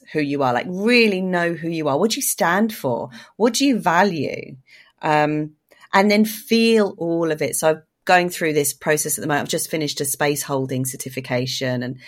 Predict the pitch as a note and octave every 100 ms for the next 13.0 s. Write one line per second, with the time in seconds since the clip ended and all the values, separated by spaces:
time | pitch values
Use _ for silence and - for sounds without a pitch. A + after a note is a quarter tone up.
0 | - - - C4+ B3+ G3 - E3 F3 -
1 | F3 D#3 D3+ D3+ - - D3+ D3 D#3+ F#3+
2 | A#3+ - _ _ - - _ D#3+ D3 D3
3 | D3 D3 - E3 D#3 D#3 D3+ D3+ D3+ F#3+
4 | F3+ F3+ F3 - D#3 D3+ D3 D3+ D3+ D3
5 | D3+ D3+ D#3 D3+ C#3+ C#3+ - _ _ _
6 | E3 E3+ - F#3+ G#3 G#3 F3+ F3 D#3+ -
7 | F3+ E3 D#3+ E3 E3+ D#3+ C3+ C3 C#3+ -
8 | E3+ G3 - E3+ F3 - G#3 G#3 F#3 F3
9 | E3 - D#3 D#3 D#3 D#3+ D#3+ C#3+ C3 C3+
10 | D3+ - _ _ _ - C3 C#3+ C#3+ -
11 | E3 D3+ C#3 D3 - - - D3+ - C#3
12 | - D#3 D3 D3 D#3 D3 C3 B2+ C#3+ -